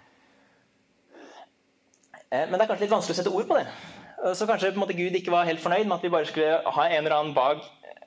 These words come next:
vag intuisjon at det står et eller annet bak, men at han også ønsket at vi skulle vite et eller annet mer om hans natur, om hvem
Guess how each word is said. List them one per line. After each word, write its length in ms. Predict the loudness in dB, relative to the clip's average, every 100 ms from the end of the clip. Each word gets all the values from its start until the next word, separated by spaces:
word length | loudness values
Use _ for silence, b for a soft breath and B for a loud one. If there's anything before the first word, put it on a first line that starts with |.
| -20 _ -14 2
vag 160 | 2 2
intuisjon 480 | 0 -2 0 -2 -2
at 80 | -2
det 140 | -2
står 160 | 0 0
et 60 |
eller 160 | 0 0
annet 100 | 2
bak, 240 | 2 2
men 80 | -2
at 80 | 0
han 160 | -2 -2
også 240 | -4 -4
ønsket 240 | -4 -2
at 160 | -2 -2
vi 60 | -6
skulle 160 | -4
vite 160 | -4 -4
et 80 | -2
eller 160 | -2
annet 140 | -2 0
mer 160 | 0 -2
om 160 | -4 -8 -16 _ _ -4
hans 160 | -2 0
natur, 320 | -2 -2 -4 -8 -4
om 80 | 0
hvem 160 | 0